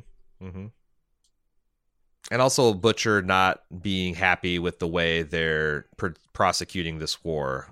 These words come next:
Uh, you know, he's, he's like, "You get the cunt and you squeeze him till he gives up the next cunt and then you kill him."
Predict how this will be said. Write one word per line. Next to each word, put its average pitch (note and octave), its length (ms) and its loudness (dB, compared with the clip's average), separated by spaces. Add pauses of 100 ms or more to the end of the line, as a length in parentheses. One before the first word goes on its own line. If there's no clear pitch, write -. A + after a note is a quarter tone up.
Uh, D2 360 -4
you D#2+ 100 -6
know, D#2 140 -4
he's, E2 380 -4 (560)
he's F#2 220 -2
like, E2+ 260 2
"You E2 100 -6
get F2 200 -6
the - 100 -6
cunt F2+ 340 -2
and E2+ 140 -4
you E2 60 -2
squeeze F2+ 360 -2
him E2+ 120 -8
till E2+ 100 -6
he E2+ 80 -2
gives E2 220 -4
up F2+ 120 -4
the F2 100 -6
next F2 280 0
cunt F2+ 320 -4
and E2 80 -4
then E2+ 140 -2
you E2 100 -2
kill E2+ 320 -2
him." B1+ 200 -12